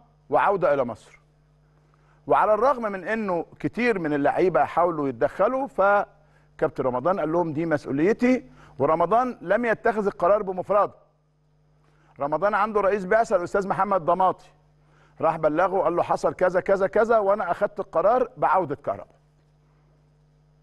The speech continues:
أستاذ ضماطي كرئيس للبعثة له صلاحياته، ممكن يكون رجع للكابتن الخطيب وهو موجود أو، أو،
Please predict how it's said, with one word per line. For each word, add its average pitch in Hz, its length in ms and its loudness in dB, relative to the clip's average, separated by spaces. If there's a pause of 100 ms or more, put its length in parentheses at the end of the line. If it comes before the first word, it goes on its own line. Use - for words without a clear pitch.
(1400)
أستاذ 156 260 0
ضماطي 139 400 0
كرئيس 143 420 0
للبعثة 131 420 0
له 165 140 4
صلاحياته، 139 640 0
ممكن 151 280 -6
يكون 143 220 -4
رجع 147 200 2
للكابتن 135 400 -2
الخطيب 147 420 -4
وهو 135 140 2
موجود 131 400 0
أو، 160 220 2
أو، 226 220 2